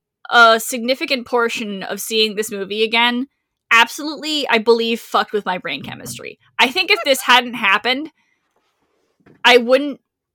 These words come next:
I would possibly not be as attached to this film as I am. Because,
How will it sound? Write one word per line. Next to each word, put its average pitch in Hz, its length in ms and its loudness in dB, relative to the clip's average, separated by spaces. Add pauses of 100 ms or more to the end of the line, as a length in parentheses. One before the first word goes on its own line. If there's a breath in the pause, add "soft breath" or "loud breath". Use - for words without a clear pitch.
(100)
I 247 120 6
would 285 160 -2
possibly 311 460 4
not 233 320 4
be 254 180 -4
as 214 220 2
attached 220 420 -4
to 208 80 -12
this 202 200 -12
film 190 220 -4
as 190 80 -12
I 185 100 -8
am. 127 260 -8 (800)
Because, 247 500 2